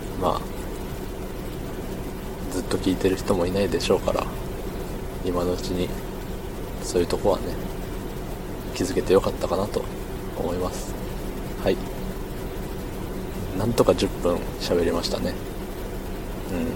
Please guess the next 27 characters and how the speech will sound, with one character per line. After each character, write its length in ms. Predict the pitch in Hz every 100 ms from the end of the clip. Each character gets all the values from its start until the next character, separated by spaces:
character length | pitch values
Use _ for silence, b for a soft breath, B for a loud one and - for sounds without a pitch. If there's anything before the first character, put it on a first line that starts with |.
| - - - - - - - - -
今 80 | -
日 60 |
は 120 | 90 87
ね、 180 | 87 87 85
こ 100 | 92
の 260 | 90 85 - - - - - - -
録 260 | 113 -
音 140 | 110 107
に 100 | 98
三 220 | 113 127
十 80 | 127
分 240 | - 110
以 40 | 98
上 120 | -
か 120 | -
け 80 | -
て 120 | -
る 60 | -
っ 20 |
て 140 | -
い 20 | -
う 40 |
こ 100 | -
と 120 | -
で、 120 | - - - - - - - - -
は 120 |
い。 60 | 92